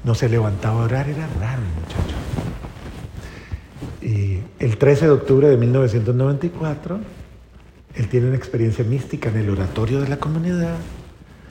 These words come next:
se le aparece la Santísima Virgen María, Santa Teresita del Niño Jesús, y él dice que San Miguel Arcángel, y San Miguel Arcángel, dice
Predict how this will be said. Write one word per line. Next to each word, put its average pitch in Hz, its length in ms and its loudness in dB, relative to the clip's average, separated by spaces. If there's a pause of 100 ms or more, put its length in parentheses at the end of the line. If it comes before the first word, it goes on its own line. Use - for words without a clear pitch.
(320)
se 101 80 -2
le 95 60 -2
aparece 104 400 -2
la 120 120 0
Santísima 104 600 -4
Virgen 110 340 -2
María, 143 400 -4 (160)
Santa 101 240 -2
Teresita 101 540 -4
del 107 120 0
Niño 120 280 0
Jesús, 143 260 -8 (1200)
y 120 300 0 (520)
él 117 120 -2
dice 147 260 -2
que - 540 -4
San 98 260 -6
Miguel 120 560 -2 (800)
Arcángel, 127 500 -6 (1200)
y - 40 -10
San 101 180 -2
Miguel 107 240 0
Arcángel, 160 680 -4
dice 120 380 -4